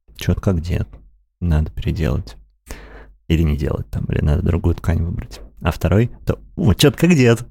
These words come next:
заебись вообще, давай так и продолжаем». Вот, и особенно как бы,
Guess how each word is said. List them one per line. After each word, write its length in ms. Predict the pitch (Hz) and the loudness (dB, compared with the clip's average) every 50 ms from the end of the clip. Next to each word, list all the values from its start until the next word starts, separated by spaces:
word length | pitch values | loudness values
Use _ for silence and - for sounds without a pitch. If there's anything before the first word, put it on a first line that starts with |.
| - _ - | -12 _ -2
заебись 640 | 135 120 110 113 120 123 123 113 110 104 98 101 107 | 2 4 4 4 4 6 6 6 6 6 6 4 2
вообще, 420 | 104 101 - - - 104 98 101 | 2 2 2 2 2 2 2 4
давай 400 | 101 104 107 110 107 107 104 104 | 4 4 4 6 6 6 6 4
так 220 | - 107 107 107 | 4 2 0 -2
и 20 | 104 | -2
продолжаем». 720 | - 104 101 101 110 113 104 104 95 87 87 92 101 120 - - | 0 4 4 6 6 6 6 6 6 6 4 2 2 -2 -2 0
Вот, 300 | - 98 95 92 87 - 98 | 2 4 6 6 6 4 4
и 140 | 92 90 | 4 4
особенно 480 | 90 92 87 - - 101 98 95 95 92 | 4 2 2 4 4 4 4 4 4 4
как 180 | - 87 82 80 | 2 0 2 2
бы, 200 | 80 85 85 | 2 2 2